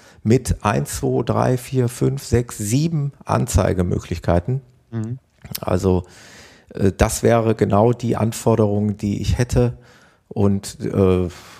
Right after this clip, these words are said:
Speaker 1: die ist hier auch bewertet worden bisher mit, mit zwei Bewertungen, A, jeweils volle Punktzahl, also fünf Sterne. Ja, also das zeigt mir einfach, dass man da doch über diese Programmiermöglichkeit, über Apps und so weiter,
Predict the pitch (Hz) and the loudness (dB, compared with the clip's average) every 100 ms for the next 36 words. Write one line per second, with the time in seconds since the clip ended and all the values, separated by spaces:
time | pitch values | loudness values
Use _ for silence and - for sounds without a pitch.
0 | - - 104 - 117 - 104 98 101 95 | -20 -10 -8 -4 -4 0 0 2 0 2
1 | 107 - 113 107 107 107 101 107 107 104 | 2 0 -4 0 0 0 -2 2 2 2
2 | 98 - 104 101 - 107 120 104 101 107 | -4 -6 -6 -6 0 0 0 0 2 2
3 | - 104 104 101 107 - - 95 101 101 | 0 0 0 -2 -6 -8 0 2 4 2
4 | 101 101 - - 104 104 - 107 104 - | 0 0 -2 -4 0 0 -2 -6 -6 0
5 | 92 95 - 98 - 110 98 - 95 98 | 2 2 0 -4 -6 -8 -8 0 2 4
6 | 98 95 - - - - - _ _ _ | 2 -2 -8 -20 -20 -20 -20 _ _ _
7 | _ - 90 90 - 95 92 104 - 95 | _ -8 -6 -6 -6 -4 0 0 0 0
8 | 98 - - 107 110 - 101 110 101 104 | 0 0 -2 -2 -4 -2 -2 0 2 2
9 | 110 110 113 - - 113 107 107 104 104 | 2 0 -2 -6 -6 0 0 0 -2 0
10 | 104 101 - _ _ _ _ - - - | 0 0 -6 _ _ _ _ -18 -18 -12
11 | - 113 101 104 113 113 110 - 104 - | -6 0 2 4 4 2 -2 -2 -2 2
12 | 110 - 113 - - 110 104 101 101 107 | 0 2 0 -2 -10 -6 -2 2 2 2
13 | 117 104 101 | 2 2 0